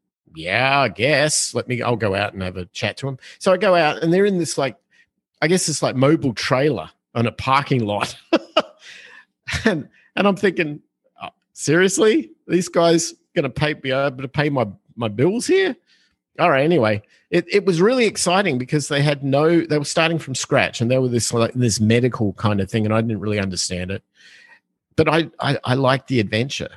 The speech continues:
you know? So I said, "Yeah, yeah, all right, sign me up." So me and a, there was only about three or four other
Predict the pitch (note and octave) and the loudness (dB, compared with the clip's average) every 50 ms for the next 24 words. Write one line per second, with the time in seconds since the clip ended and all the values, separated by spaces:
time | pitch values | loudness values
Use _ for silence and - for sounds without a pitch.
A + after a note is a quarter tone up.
0 | - _ _ _ - G2+ F#2+ G2 G#2+ A2+ A#2+ A2+ - - - - C#3 C3+ B2+ - | -20 _ _ _ -12 -8 -6 -4 -4 -4 -4 -6 -8 -8 -4 0 0 0 2 2
1 | - E3 D#3 D#3 F3+ A3 B3+ C4+ A#3+ A#3 A3+ A3+ A3 G3+ E3 E3 F3+ - - - | 0 0 0 0 0 2 2 4 2 2 2 2 2 2 2 2 2 0 0 -2
2 | - E3+ E3 D#3+ D#3+ D#3 D#3 D3+ - - D#3+ D3 D#3+ F#3+ G3 G3 F#3 E3 D3 B2+ | 0 0 2 2 2 2 0 0 0 0 0 2 2 4 4 4 4 2 0 -2
3 | - _ _ - D#2+ - - D#3 D#3+ D#3+ D#3 F3 E3 D#3+ D#3 B2 C3 B2 - - | -6 _ _ -16 -16 -8 -4 0 0 2 4 4 4 2 2 2 2 2 0 0
4 | - C#3 C#3+ B2+ A#2 - - C#3+ C3 B2+ A#2+ - - A#2 A2+ B2+ A2+ G2+ G#2 | -2 -2 0 0 0 -2 -2 0 2 2 2 2 0 0 2 2 2 2 0